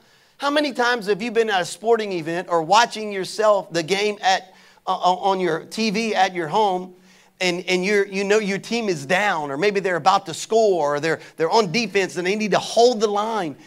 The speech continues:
and you say, "Well, let's cheer louder so we can encourage them." So you actually stir your emotions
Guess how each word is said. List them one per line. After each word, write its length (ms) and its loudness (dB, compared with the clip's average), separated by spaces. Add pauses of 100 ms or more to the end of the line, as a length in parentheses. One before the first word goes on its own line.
(240)
and 160 0
you 120 0
say, 200 -2
"Well, 140 -4
let's 240 -2
cheer 340 -2
louder 560 4
so 160 -2
we 120 -4
can 180 -4
encourage 500 0
them." 200 -2
So 160 -4
you 320 -4 (180)
actually 480 -2
stir 520 2
your 240 -2
emotions 920 2